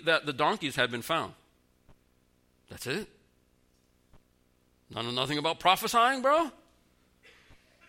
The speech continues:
Nothing about these miraculous signs, the dude with the two loaves? Nothing about an anointing?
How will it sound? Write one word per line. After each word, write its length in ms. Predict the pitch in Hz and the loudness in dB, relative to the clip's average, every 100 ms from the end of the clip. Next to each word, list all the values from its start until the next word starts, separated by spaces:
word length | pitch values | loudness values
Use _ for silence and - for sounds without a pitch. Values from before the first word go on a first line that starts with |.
| - _ _ _ _ _ _ - | -20 _ _ _ _ _ _ -4
Nothing 220 | 170 226 | -2 0
about 160 | 226 214 | 0 -2
these 160 | 214 - - | -4 -8 -4
miraculous 680 | 160 156 170 226 240 233 | 0 4 6 4 2 0
signs, 420 | - 196 233 254 165 | 0 0 0 0 -4
the 60 | |
dude 220 | 123 220 | -4 -4
with 100 | 233 | -6
the 60 | 233 | -8
two 200 | - 233 | -8 -4
loaves? 520 | 220 240 285 262 - - _ _ _ - _ _ _ _ _ _ _ _ - | -2 0 -2 -6 -12 -14 _ _ _ -20 _ _ _ _ _ _ _ _ -14
Nothing 260 | 117 160 | -10 -8
about 260 | 156 160 143 | -4 -4 -4
an 100 | 131 | -6
anointing? 680 | 107 107 165 185 214 226 | -8 -6 -6 -8 -10 -10